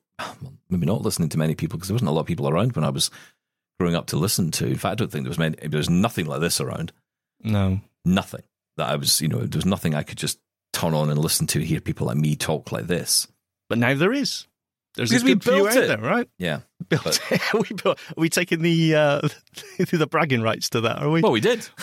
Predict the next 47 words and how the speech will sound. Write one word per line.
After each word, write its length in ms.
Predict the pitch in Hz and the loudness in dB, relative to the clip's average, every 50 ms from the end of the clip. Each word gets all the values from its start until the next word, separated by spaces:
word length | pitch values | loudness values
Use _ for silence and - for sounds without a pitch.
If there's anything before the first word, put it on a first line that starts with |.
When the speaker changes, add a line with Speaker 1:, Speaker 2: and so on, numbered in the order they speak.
| - - | -4 0
Speaker 2:
We 120 | 147 151 135 | 2 2 4
built 260 | 131 127 117 101 95 | 4 4 4 2 2
it. 80 | - - - | 0 -2 0
Speaker 1:
<laughs> 40 | - | 0
Sorry, 140 | - 190 - | 2 2 4
Speaker 2:
Well, 80 | 139 151 | 4 4
we 120 | 254 262 | 4 4
Speaker 1:
I 100 | 160 147 151 | 6 6 6
Speaker 2:
built 160 | 156 196 120 | 6 4 2
Speaker 1:
am, 60 | - | 2
Speaker 2:
this. 120 | - - | 0 0
Speaker 1:
I 120 | 107 107 117 | 2 2 4
am 180 | 151 214 240 | 4 2 2
taking 400 | 220 - 160 147 - - 131 110 | 2 0 0 0 0 0 0 0
the 120 | 123 120 113 | 2 0 -2
credit 360 | - - 123 120 117 131 - | 0 0 0 2 2 2 0
because 180 | - 135 147 143 | 0 0 0 2
I 140 | 127 - - | 0 2 2
did 220 | - 202 220 214 - | 2 2 2 2 2
build 240 | 147 117 104 92 | 0 0 0 0
it. 140 | 90 82 - - | -2 -4 -4 -4
Speaker 2:
<laughs> 60 | - | -4
Speaker 1:
I 840 | 208 185 185 185 180 170 - - - - - - - - 135 135 117 | -2 -2 0 0 0 0 0 -2 -2 -4 -4 -2 0 2 2 2 2
had 240 | 127 175 240 247 - | 2 2 0 -2 -4
to. 120 | - 104 92 | -4 -2 2
Not 200 | 156 226 190 139 | 2 2 4 4
A 100 | 127 120 | 4 4
M 120 | 107 113 | 4 4
I. 180 | 123 113 87 80 | 2 2 2 0
I 40 | 78 | -2
should 160 | - 117 110 | 0 0 0
be 100 | 98 95 | 2 2
very 180 | 90 104 101 90 | 2 2 2 2
clear 160 | - - - | 2 2 4
Speaker 2:
I 20 | - | 4
was 80 | 98 | 4
Speaker 1:
on 20 | 92 | 4
this. 200 | - - 107 104 | 4 2 4 4
Speaker 2:
gonna 120 | 202 160 | 6 4
Speaker 1:
I'm 60 | 120 107 | 4 2
Speaker 2:
say, 40 | - | 0
Speaker 1:
talk-, 60 | - - | -2 0
I'm 120 | 151 165 170 | 2 4 6
talk-, 40 | |
Speaker 2:
A 40 | 165 | 6
M 80 | 170 175 | 6 6
I, 140 | 170 185 | 6 4